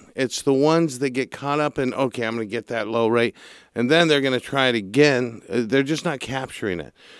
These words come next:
If you wanna know more about what I'm trying to explain to you, feel free to give me a call. Six eight seven, six two eight two, extension thirteen. Let's talk about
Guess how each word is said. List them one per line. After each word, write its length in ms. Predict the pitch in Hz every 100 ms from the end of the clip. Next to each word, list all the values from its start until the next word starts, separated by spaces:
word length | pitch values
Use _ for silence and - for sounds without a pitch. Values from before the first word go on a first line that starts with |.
| - _
If 80 | -
you 120 | 151
wanna 280 | 185 220 214
know 180 | 190 165
more 280 | 139 147
about 280 | 143 135 127
what 120 | 120
I'm 140 | 120 113
trying 800 | - - - 131 135 139 135 127
to 260 | - 131
explain 720 | 110 95 - - 123 123 131 123
to 60 |
you, 260 | 127 131 135
feel 320 | - - 127
free 200 | 123 135
to 60 | 123
give 160 | 127
me 100 | 127
a 80 | 131
call. 340 | - 120 131 - _ _ _ _ _ _ _
Six 540 | - - - 160 -
eight 200 | 170 156
seven, 460 | - - 139 135 143
six 360 | - 147 - -
two 180 | 143
eight 180 | 131 127
two, 360 | - 123 127 120 _ _
extension 800 | - - 120 113 - 117 110 104 _ _ _ _ _ _
thirteen. 920 | _ - 107 95 _ - 123 107 85
Let's 160 | 90 -
talk 180 | 190 185
about 380 | 185 175 156